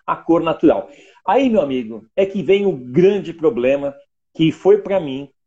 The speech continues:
tenho certeza que deve ter sido pra você e tem, deve ser pra muitas pessoas. Que bendito esse é, né, marrom cendré. Que, marrom cendré não, perdão. Ma-, que bendito é esse marrom natural? Que, que,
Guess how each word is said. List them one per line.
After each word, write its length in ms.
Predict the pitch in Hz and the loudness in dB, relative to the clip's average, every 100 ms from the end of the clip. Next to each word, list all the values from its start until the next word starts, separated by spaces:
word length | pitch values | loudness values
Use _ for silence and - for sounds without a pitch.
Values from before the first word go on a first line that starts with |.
| _ _ | _ _
tenho 160 | 170 190 | 0 0
certeza 320 | 196 190 185 | 2 0 0
que 100 | 180 | -2
deve 160 | 165 | -4
ter 80 | - | -4
sido 180 | - 190 | -10 -8
pra 160 | 196 214 | -2 0
você 420 | 190 - 151 151 - _ _ - | 0 0 2 0 -4 _ _ -8
e 100 | 156 | -4
tem, 440 | 175 190 196 196 - | 2 2 2 -4 -14
deve 320 | - 143 190 | -6 -2 -2
ser 120 | - - | -4 -8
pra 140 | 190 | -8
muitas 420 | 156 147 196 185 | -8 -8 -8 -10
pessoas. 600 | - - - 117 107 _ _ _ _ _ | -10 -12 -12 -12 -14 _ _ _ _ _
Que 140 | _ 180 | _ -6
bendito 840 | 127 185 165 113 135 233 - 240 | 0 -2 -2 -6 -2 -2 0 6
esse 460 | 147 151 - - 131 | 6 6 2 4 6
é, 320 | 127 170 - _ _ _ | 6 2 -4 _ _ _
né, 300 | 123 170 - _ _ _ _ | -2 0 -2 _ _ _ _
marrom 600 | 135 165 147 - 147 165 | -4 0 0 0 -2 -2
cendré. 500 | - 175 135 107 98 - _ _ | -4 -4 -2 -4 -8 -12 _ _
Que, 160 | 107 107 | -10 -4
marrom 260 | 165 170 | -4 -2
cendré 220 | 208 208 233 | 0 0 2
não, 140 | 170 | 0
perdão. 380 | - 180 123 - - _ | 2 0 -2 -6 -12 _
Ma-, 240 | 185 233 - | -8 -8 -4
que 100 | 254 | -4
bendito 520 | 233 277 202 294 - | 0 2 4 2 2
é 80 | 226 | 2
esse 180 | 233 240 | 0 -4
marrom 400 | 220 185 170 220 | -2 0 0 -2
natural? 540 | 214 202 196 151 123 | -4 -4 0 2 0
Que, 120 | - | -4
que, 160 | 202 214 | -12 -14